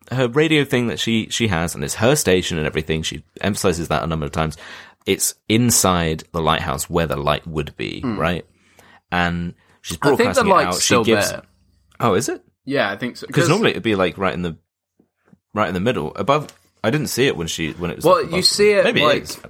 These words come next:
Speaker 2: well, you see the light, when it's an exterior shot, you see the light going round, so I assume the light's there.
Speaker 1: Oh, <laughs> unless they just got an exterior shot of a lighthouse and they didn't <laughs> bother
Speaker 2: <laughs> Yeah,
Speaker 1: changing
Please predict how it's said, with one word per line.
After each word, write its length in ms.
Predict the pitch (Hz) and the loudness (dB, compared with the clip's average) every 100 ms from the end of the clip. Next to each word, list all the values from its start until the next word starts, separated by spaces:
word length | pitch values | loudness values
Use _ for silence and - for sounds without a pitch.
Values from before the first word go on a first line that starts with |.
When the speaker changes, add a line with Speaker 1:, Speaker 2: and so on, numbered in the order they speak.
| - | -8
Speaker 2:
well, 120 | 131 | -6
you 80 | 131 | -4
see 240 | 143 165 | -2 0
the 140 | 160 131 | 2 0
light, 380 | 117 120 120 - | 2 2 2 -2
when 180 | 135 135 | 0 0
it's 180 | - 127 | -2 -2
an 120 | 117 | -2
exterior 580 | 113 - 110 104 95 87 | -4 -4 0 0 0 -4
shot, 260 | - 85 | -8 -10
you 100 | 82 | -10
see 180 | 90 101 | -8 -6
the 120 | 90 90 | -6 -6
light 280 | 87 90 - | -6 -6 -8
going 280 | 90 82 82 | -8 -8 -10
round, 320 | 90 90 110 | -10 -10 -6
so 120 | 104 | -2
I 40 | 104 | -2
assume 340 | - 165 175 | 0 -2 0
the 60 | 107 | -4
light's 260 | 78 69 | -8 -12
there. 260 | - 78 80 - | -12 -12 -12 -2
Speaker 1:
Oh, 280 | 95 87 123 - | 0 0 0 0
<laughs> 60 | |
unless 280 | 131 123 127 | 2 2 2
they 100 | 120 | 0
just 260 | 113 117 - | -2 -4 -2
got 240 | 104 67 | -2 -2
an 100 | 104 | -6
exterior 500 | 101 101 101 98 101 | -8 -6 -2 -2 0
shot 140 | 95 107 | 2 2
of 160 | 101 | 0
a 40 | 104 | 0
lighthouse 600 | 101 104 110 110 117 131 | 2 2 2 2 2 0
and 100 | 139 | 0
they 100 | 156 | 2
didn't 320 | 190 180 214 | 2 2 4
<laughs> 80 | 349 | 2
bother 160 | - - | 2 2
Speaker 2:
<laughs> 260 | 302 - | 2 4
Yeah, 240 | 320 277 | 2 2
Speaker 1:
changing 100 | - | 2